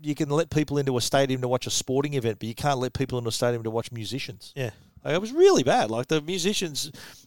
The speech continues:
Speaker 1: they rely on all of the crowds like
Speaker 2: The
Speaker 1: everyone
Speaker 2: whole,
Speaker 1: else.
Speaker 2: the
Speaker 1: Yeah,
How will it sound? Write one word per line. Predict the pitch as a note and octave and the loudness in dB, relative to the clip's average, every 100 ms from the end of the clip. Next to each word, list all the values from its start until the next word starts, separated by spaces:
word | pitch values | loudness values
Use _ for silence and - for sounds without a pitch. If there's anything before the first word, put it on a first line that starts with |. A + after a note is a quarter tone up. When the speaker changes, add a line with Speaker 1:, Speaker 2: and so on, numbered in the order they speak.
| - | -8
Speaker 1:
they | E3 F#3+ | 0 2
rely | E3 D#3+ F3 | 4 6 6
on | E3 D#3 | 4 4
all | D#3 D#3+ D#3 | 2 2 0
of | C#3+ | -2
the | C#3+ | 0
crowds | - E3 E3 C3 | 2 6 4 6
like | E3 | 4
Speaker 2:
The | D3+ | 6
Speaker 1:
everyone | E3+ A3+ | 8 10
Speaker 2:
whole, | A3+ | 8
Speaker 1:
else. | A3+ G3 F3 | 6 2 0
Speaker 2:
the | |
Speaker 1:
Yeah, | F3 | 4